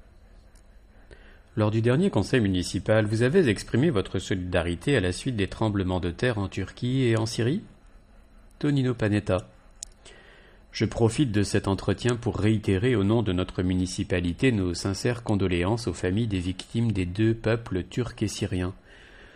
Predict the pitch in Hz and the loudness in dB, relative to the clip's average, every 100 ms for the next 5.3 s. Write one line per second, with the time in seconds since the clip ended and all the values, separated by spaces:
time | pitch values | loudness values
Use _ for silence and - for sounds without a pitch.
0 | - - 110 101 101 107 156 139 101 95 | -20 -4 0 2 2 2 2 4 4 2
1 | 98 95 90 98 92 92 - - 135 123 | 2 0 -2 -2 0 -2 -4 -2 -2 0
2 | 90 90 117 139 101 92 87 - 123 90 | 0 0 -2 -2 -2 -2 -2 -4 -4 -2
3 | 117 117 117 98 92 90 127 - 90 87 | -4 -4 -2 0 0 -2 -2 -2 -2 -2
4 | 82 90 98 107 92 - 98 101 95 - | -2 -2 -2 -2 -4 -6 -6 -4 -4 -4
5 | 98 98 - | -4 -4 -8